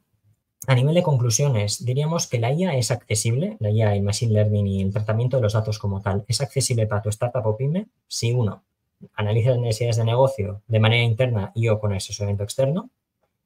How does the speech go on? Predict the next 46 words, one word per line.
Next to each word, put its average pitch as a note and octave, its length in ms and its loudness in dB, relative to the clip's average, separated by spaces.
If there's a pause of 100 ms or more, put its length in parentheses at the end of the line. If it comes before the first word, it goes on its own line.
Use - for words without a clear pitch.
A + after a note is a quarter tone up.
(200)
Dos, A#2+ 360 2
si G#2+ 100 -6
fomentas A2 400 -2
una A2 140 2
cultura G#2+ 340 0
de G#2 60 4
trabajo G#2+ 400 0
y G2 80 2
de F#2+ 80 0
formación G#2 420 0
continua. C3+ 480 -2 (720)
Y F#3 140 4
tres, D3 580 0
si A#2+ 220 0
te A2+ 260 -2
preocupas E3 580 0
y D3+ 80 -2
trabajas C#3 380 2
de A#2+ 60 2
manera A#2 360 2
constante, B2 480 0
pues, G#2 220 -8
los G#2 160 -6
procesos B2 520 0
y A2+ 40 2
activos A#2 400 0
digitales, A2 560 -2
entiéndase, G#2 540 -2
pues, - 200 -12
tus - 160 -12
sistemas G2 360 -6
de, G2 160 -2
sistemas - 440 0
de G2+ 80 -2
gestión, D3 680 2
sistemas G2 440 -4
de, F#2+ 300 -2
bueno, G#2+ 200 -6 (140)
sí, C#3 200 -4
de G#2 100 0
informática A2 520 0
de G2 60 0
la F#2+ 40 -4
empresa, G2 420 -8
¿no? C#3+ 100 -8
Como C3+ 200 -18